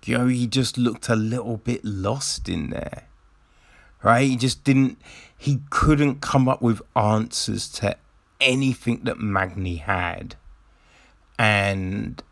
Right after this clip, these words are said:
that seemed very problematic, you know? That really seemed to be an issue. So, yeah, I, I don't know.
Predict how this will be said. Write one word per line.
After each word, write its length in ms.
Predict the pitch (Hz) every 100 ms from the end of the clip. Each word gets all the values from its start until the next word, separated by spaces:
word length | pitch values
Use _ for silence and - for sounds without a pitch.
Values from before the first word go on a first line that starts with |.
| - 110 -
that 500 | 107 98 123 104 -
seemed 400 | - 123 107 92
very 260 | 101 95 87
problematic, 1120 | - 98 85 95 87 82 80 85 - - - - - _ -
you 100 | 90
know? 300 | 92 98 104 - _ _ _ _ _ _ -
That 220 | 123 120
really 800 | - 95 85 90 101 107 95 92
seemed 420 | 87 - 95 90
to 100 | -
be 320 | 92 92 85 82
an 120 | 80
issue. 520 | 82 - - - - - - - - - - - -
So, 220 | - 110
yeah, 340 | 104 85 - - -
I, 260 | 104 101 104
I 200 | 101 87 - _
don't 280 | - 101 98
know. 280 | 90 87 82